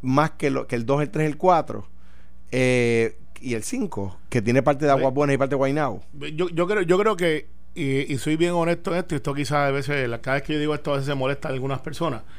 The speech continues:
Speaker 2: Yo creo que Eddie va a ser una estrella soon, no es que no lo sea ya. Eddie Charbonnier va a ser de estos representantes que si, no es que pay his dues o espere porque hay que esperar, no, no, no, no.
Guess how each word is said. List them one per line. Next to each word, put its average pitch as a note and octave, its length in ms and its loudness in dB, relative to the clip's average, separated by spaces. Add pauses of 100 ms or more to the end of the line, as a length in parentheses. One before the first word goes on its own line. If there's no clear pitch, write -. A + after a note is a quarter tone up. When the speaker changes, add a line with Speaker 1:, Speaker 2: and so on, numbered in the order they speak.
(360)
Speaker 2:
Yo C#3 120 8
creo G3+ 100 10
que G3+ 180 6
Eddie F#3 160 6
va D3 100 6
a C#3+ 40 0
ser E3 180 0
una E3+ 140 -2
estrella D#3 480 0 (500)
soon, D3+ 360 0
no C#3 80 -2
es C3+ 60 -4
que E3 180 0
no D3+ 300 2
lo C#3+ 100 2
sea C#3+ 220 2
ya. C3 300 0 (640)
Eddie C#3 200 0
Charbonnier F#3+ 480 2
va D3 60 0
a - 20 -2
ser D3 200 0
de E3 300 2
estos D#3+ 220 -2
representantes E3+ 720 -2
que C3+ 180 -6
si, B2+ 260 -4 (560)
no D3 240 0
es F#3 60 0
que A3 180 2
pay G#3 220 2
his F3 280 -2
dues F#3 320 4
o E3+ 80 4
espere F3 480 0
porque C#3+ 360 -6
hay C#3+ 100 -2
que D#3+ 100 -6
esperar, D#3+ 500 0
no, D3 160 0
no, C#3+ 120 0
no, B2+ 120 0
no. A2 140 -6